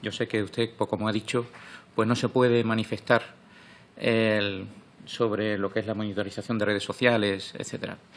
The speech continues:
El, pero claro, sí nos preocupa mucho lo que es el efecto que la, eso puede tener en la población.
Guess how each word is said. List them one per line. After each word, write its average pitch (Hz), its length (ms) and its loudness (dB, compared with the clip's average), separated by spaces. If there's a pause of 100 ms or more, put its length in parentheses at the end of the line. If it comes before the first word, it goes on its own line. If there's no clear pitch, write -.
(680)
El, 101 720 0 (1120)
pero 113 140 2
claro, 147 180 4
sí 160 120 0
nos 165 160 0
preocupa 143 400 4
mucho 139 220 0
lo 123 80 4
que 123 60 2
es 131 60 4
el 123 80 2
efecto 110 440 0
que 110 120 0
la, 98 120 2
eso - 260 -4
puede 113 140 2
tener 117 100 2
en 110 60 2
la 104 100 0
población. 98 460 -2